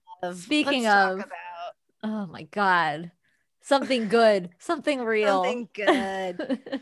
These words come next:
Speaker 2: <laughs>
Speaker 1: Something, ugh, something great. I've,
Speaker 2: This
Speaker 1: I love
Speaker 2: was
Speaker 1: this
Speaker 2: a
Speaker 1: franchise.
Speaker 2: great palate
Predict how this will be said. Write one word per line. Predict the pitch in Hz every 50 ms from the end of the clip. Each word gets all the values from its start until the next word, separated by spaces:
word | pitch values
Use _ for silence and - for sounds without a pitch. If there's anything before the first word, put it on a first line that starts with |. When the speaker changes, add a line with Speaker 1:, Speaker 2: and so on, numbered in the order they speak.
| - _
Speaker 2:
<laughs> | -
Speaker 1:
Something, | - 302 294 277 285 254 233 214 185 - _ -
ugh, | 226 226 208 185 175 - - _ _ _ _ _ _ _ _ _ _ _ _
something | - - - 233 208 190 180
great. | 170 165 151 165 156 127 - - _ _ _ _ _ _ -
I've, | 214 202 180 - -
Speaker 2:
This | - 240 277
Speaker 1:
I | 285
love | - 285 302
Speaker 2:
was | 269 233
Speaker 1:
this | 214 -
Speaker 2:
a | 214
Speaker 1:
franchise. | 208 202 202 -
Speaker 2:
great | 220 202 185 196 190 185 185 185 175 - _ _ _ _
palate | - 196 170 170 175 175 175 170 -